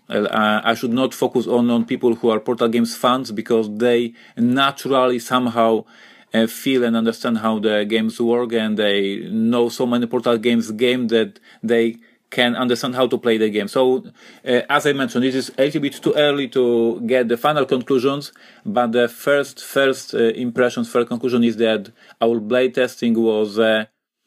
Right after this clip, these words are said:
n-, too much focus on the people who already know our products, and we need to find absolutely random people who have nothing in common with our products and to see if they understand, uh, what we are saying.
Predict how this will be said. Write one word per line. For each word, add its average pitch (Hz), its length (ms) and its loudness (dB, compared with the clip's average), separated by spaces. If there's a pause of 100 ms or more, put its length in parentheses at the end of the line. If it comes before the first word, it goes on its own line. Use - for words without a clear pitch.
(340)
n-, 113 280 0
too 143 80 -2
much 131 240 0
focus 127 360 -2
on 120 80 0
the 117 80 2
people 117 300 0
who 113 240 0
already 113 480 2
know 113 220 2
our 107 160 2
products, 117 380 -2
and 113 140 0
we 117 120 2
need 123 180 -4
to 113 220 0
find 110 340 -2
absolutely 117 360 -2
random 113 380 0
people 107 480 -2 (260)
who 120 100 0
have 110 160 0
nothing 123 580 -2
in 120 140 -4
common 113 260 0
with 107 140 -2
our 107 180 2
products 123 480 -2 (240)
and 113 220 0
to 120 100 -4
see - 220 -4
if 113 60 -8
they 123 220 0
understand, 95 540 -6
uh, 101 220 2
what 113 240 2
we 107 120 0
are 101 140 2
saying. 95 400 -2